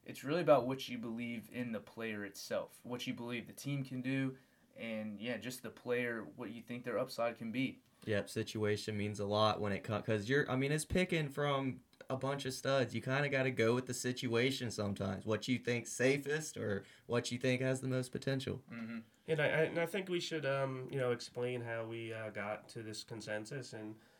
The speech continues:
Speaker 3: we have this super complicated, uh, math
Speaker 1: Algorithm.
Speaker 3: equation.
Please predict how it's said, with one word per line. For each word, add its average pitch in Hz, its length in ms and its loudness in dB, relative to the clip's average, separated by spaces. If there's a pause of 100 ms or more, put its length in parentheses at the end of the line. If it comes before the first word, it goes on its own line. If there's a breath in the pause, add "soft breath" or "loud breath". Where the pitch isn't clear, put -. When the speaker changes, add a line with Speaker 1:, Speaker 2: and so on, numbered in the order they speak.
(120)
Speaker 3:
we 123 120 2
have 123 200 2
this 117 200 -4
super 147 600 -2
complicated, 107 1000 -6
uh, 101 240 -2
math 120 280 8
Speaker 1:
Algorithm. 131 320 6
Speaker 3:
equation. 139 480 2